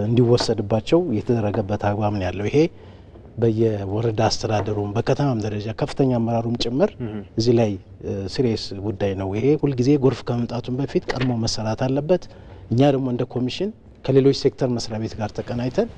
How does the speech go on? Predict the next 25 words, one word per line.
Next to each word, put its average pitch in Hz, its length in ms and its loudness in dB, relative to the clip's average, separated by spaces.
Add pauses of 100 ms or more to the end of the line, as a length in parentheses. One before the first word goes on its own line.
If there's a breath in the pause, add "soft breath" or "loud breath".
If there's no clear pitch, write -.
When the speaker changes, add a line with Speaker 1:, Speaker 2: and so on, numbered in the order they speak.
Speaker 2:
ም። 107 140 -8 (120)
Speaker 1:
ይሄን 127 280 4
አደጋ 117 340 4
እንዴት 131 280 4
ነው 107 120 -8
ማቅለያ 107 320 -4
እርምጃ 101 340 -6
መወሰድ 101 420 -6
አለበት 101 420 -6
የሚል 127 280 -2
በርካታ 117 400 -4 (180)
በጥናት 104 440 -6
ላይ 101 140 -4
የሚተደገፉ 98 600 -6
ስራዎች 98 320 -6
በመስራት 117 500 -2 (500 loud breath)
አሁን 123 200 0
ካጠናናቸው 123 720 2
ቅድም 117 280 -2
በዘረዘርኩት 110 640 0
ከአምስት 110 340 0
መቶ 107 200 -6
አምስቱ 110 360 -2 (260)
Speaker 2:
ም። 107 140 -4 (260)
Speaker 1:
ወደ 101 160 2